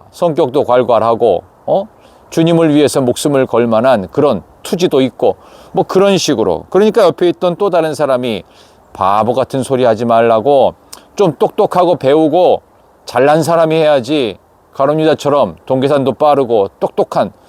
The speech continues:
영민한 사람이 되어야 되지. 베드로처럼 그런 사람 아니야. 또 다른 사람이 되어야 돼." 이런 식으로 서로 논쟁이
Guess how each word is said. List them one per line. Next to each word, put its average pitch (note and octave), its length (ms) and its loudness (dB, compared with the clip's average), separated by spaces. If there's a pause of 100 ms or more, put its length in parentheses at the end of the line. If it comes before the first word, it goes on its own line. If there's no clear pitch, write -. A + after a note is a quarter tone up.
(240)
영민한 A3+ 480 2
사람이 E3+ 360 0
되어야 C3 280 2
되지. A2 340 -2
베드로처럼 D3 680 0
그런 D3 240 0
사람 D#3 280 0 (280)
아니야. C3 580 0 (280)
또 G#3 100 0
다른 C3+ 340 0
사람이 E3+ 380 2
되어야 F#3+ 300 2
돼." A#2 180 -4 (380)
이런 G3+ 320 2
식으로 F#3 400 0
서로 F#3+ 280 0
논쟁이 B2+ 800 -2